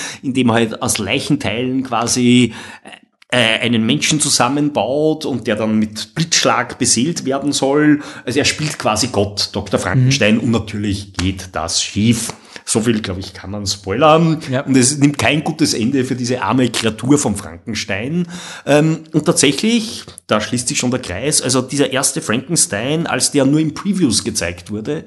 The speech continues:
Speaker 1: also als der noch gar nicht im Kinos war, hat die Universal gemerkt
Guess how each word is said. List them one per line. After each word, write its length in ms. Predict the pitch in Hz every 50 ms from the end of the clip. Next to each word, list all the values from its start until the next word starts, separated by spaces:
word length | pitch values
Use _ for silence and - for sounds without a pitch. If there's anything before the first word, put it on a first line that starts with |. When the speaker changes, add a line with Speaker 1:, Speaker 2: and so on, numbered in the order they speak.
| - - - - - -
Speaker 1:
also 180 | - 120 - 135
als 120 | - -
der 100 | - 139
noch 140 | 135 123 -
gar 140 | - 98 123
nicht 160 | 143 139 -
im 120 | 151 131
Kinos 360 | - - 170 185 180 - - 104
war, 300 | 95 107 127 151 156 - - - - - - -
hat 320 | - - 127 - - - -
die 420 | 156 156 151 147 147 143 117 123 123
Universal 440 | 139 151 135 123 123 131 - 156 151
gemerkt 640 | - 147 127 120 127 143 151 - - - - -